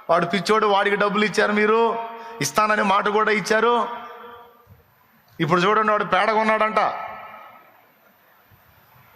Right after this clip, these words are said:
"అరే, నేను మాట అన్నాను తప్పనరా, వాడు పేడ కొన్నాడో లేకపోతే ఇంకోటి కొన్నాడో నాకు అనవసరం, వాడికి మాట అన్నా కాబట్టి ఇచ్చేది ఇచ్చేది" అని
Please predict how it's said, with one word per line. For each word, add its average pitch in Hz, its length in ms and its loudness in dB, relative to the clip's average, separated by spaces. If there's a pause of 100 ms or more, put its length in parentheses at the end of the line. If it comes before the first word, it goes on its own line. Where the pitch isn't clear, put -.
(140)
"అరే, 131 140 2
నేను 139 220 0
మాట 127 300 0
అన్నాను 139 240 -2
తప్పనరా, 120 520 -2 (1000)
వాడు 117 160 -2
పేడ 131 300 0 (200)
కొన్నాడో 135 500 0
లేకపోతే 131 240 -2
ఇంకోటి 135 260 -2
కొన్నాడో 131 320 0
నాకు 120 180 0
అనవసరం, 127 440 -4 (680)
వాడికి 113 200 2
మాట 120 260 2
అన్నా 156 180 0
కాబట్టి 139 340 -2
ఇచ్చేది 123 360 -4
ఇచ్చేది" 117 320 -2
అని 123 200 -2